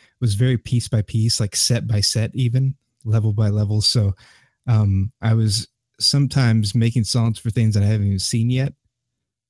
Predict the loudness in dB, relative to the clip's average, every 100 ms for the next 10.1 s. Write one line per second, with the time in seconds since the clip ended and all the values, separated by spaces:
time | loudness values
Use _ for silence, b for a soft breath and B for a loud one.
0 | _ 0 0 0 -2 0 0 0 -2 -2
1 | -2 -2 -2 -2 0 0 -2 -8 -4 0
2 | 0 -2 _ -2 0 0 0 2 2 0
3 | 0 0 2 2 0 -4 B B B -2
4 | 0 2 0 0 0 2 2 2 0 -2
5 | 0 0 0 -2 0 0 -2 -6 -16 _
6 | _ _ _ 0 0 0 -2 -2 0 0
7 | 0 0 0 0 -2 0 0 0 0 -2
8 | 0 0 2 2 -2 -2 0 0 -2 -2
9 | -4 -6 -6 -6 -2 0 0 0 -2 -2
10 | -6